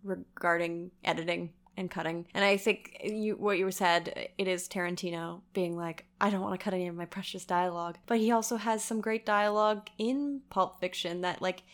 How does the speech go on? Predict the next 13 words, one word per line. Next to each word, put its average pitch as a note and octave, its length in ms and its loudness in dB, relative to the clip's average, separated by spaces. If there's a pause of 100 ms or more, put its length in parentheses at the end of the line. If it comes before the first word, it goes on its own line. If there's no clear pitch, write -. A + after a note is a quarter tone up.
(140)
is B3+ 160 4
short D4+ 280 4
enough B3 360 10
but G#3 140 4
gets B3 300 2
the, A3 180 4
like, G#3 180 6
point, A3 420 6
has A3 260 6
that - 180 8
heart - 280 6
to F#3+ 100 0
it. E3+ 240 6